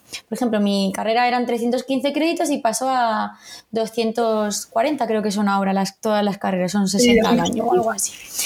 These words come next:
Speaker 1: así. Y ahora les obli-, les obligan a hacer un máster para llegar a esos trescientos. ¿Qué hicieron los profesores de mi universidad, de mi carrera? Pues todas las optativas que sobraban, porque ya no había que llegar a trescientos créditos en la licenciatura, se inventaron másteres. Y entonces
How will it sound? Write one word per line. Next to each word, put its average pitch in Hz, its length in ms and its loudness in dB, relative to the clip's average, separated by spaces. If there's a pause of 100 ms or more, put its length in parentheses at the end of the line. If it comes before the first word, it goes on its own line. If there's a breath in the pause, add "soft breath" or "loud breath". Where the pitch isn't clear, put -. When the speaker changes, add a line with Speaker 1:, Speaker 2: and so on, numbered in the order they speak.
Speaker 1:
así. - 240 -6
Y 254 280 0
ahora 226 200 2
les 233 160 -2
obli-, 220 240 0
les 220 160 -2
obligan 226 220 2
a - 20 2
hacer 262 160 0
un 269 80 2
máster 294 280 -2
para 269 140 0
llegar 226 200 2
a 220 40 2
esos 208 220 -4
trescientos. 214 680 -2 (280 loud breath)
¿Qué 311 100 -2
hicieron 349 260 0
los 294 140 -2
profesores 277 480 0
de 254 100 0
mi 240 240 2
universidad, 208 560 0
de 190 120 0
mi 202 120 0
carrera? 196 380 -2 (380 loud breath)
Pues 226 160 -4
todas 262 260 0
las 277 140 -4
optativas 262 560 -2
que 214 100 -2
sobraban, 214 600 -2
porque 202 200 -2
ya 196 100 2
no 196 180 2
había 202 200 2
que 208 80 -2
llegar 214 240 2
a 214 80 2
trescientos 254 560 0
créditos 294 420 0
en 294 160 2
la 294 80 0
licenciatura, 302 720 0 (300 loud breath)
se - 100 -6
inventaron 320 480 0
másteres. 202 600 -2 (520 loud breath)
Y 247 100 -4
entonces 233 520 -2